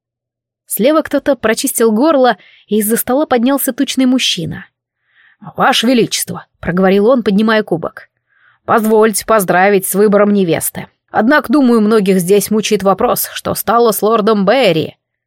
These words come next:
бывшим наместником северных земель». Этого вопроса Алтимор как будто ждал и не удивился. «К сожалению,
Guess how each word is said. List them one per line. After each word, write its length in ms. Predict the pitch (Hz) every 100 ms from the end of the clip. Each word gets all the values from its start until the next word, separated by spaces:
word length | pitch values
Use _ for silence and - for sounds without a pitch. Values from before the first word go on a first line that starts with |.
| _ _ _ -
бывшим 380 | 311 330 - 214
наместником 580 | 233 247 - 208 220 196
северных 500 | 233 208 196 180 175
земель». 480 | 180 254 - - _ _ _ _ _ _ _ -
Этого 300 | 143 160 196
вопроса 420 | 262 277 240 -
Алтимор 340 | 240 240 262 269
как 220 | 247 220
будто 260 | 240 - 277
ждал 340 | 214 220 208
и 80 | 214
не 120 | 226
удивился. 720 | 247 254 196 156 - - - _ _ _ _ _ _ _ _ _ _ _ _
«К 60 | -
сожалению, 680 | - 156 180 311 330 311